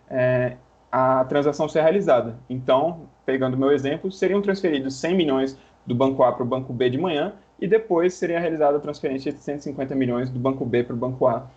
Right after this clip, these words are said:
no período da tarde. Por que que isso é importante? Porque essa transformação que a gente teve ali no início dos anos dois mil é exatamente o que o Pix é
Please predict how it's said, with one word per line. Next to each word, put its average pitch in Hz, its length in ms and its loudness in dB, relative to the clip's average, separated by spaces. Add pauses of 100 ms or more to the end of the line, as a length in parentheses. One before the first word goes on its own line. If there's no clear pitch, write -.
(200)
no 135 120 -4
período 127 320 0
da 139 120 4
tarde. 110 440 -2 (420)
Por 175 140 0
que 190 120 0
que 196 120 -2
isso 196 180 -2
é 175 60 0
importante? 151 640 -4 (340)
Porque 175 480 0 (220)
essa - 280 2
transformação 196 640 0
que 196 80 -4
a 156 40 -2
gente 151 220 -4
teve 143 200 0
ali 131 120 0
no 127 100 -2
início 127 220 -2
dos 117 80 -4
anos 120 200 0
dois 113 180 2
mil 170 340 0
é 151 100 4
exatamente 196 560 2
o 202 40 -2
que 214 120 -6
o 202 60 -2
Pix 214 400 -8
é 165 220 2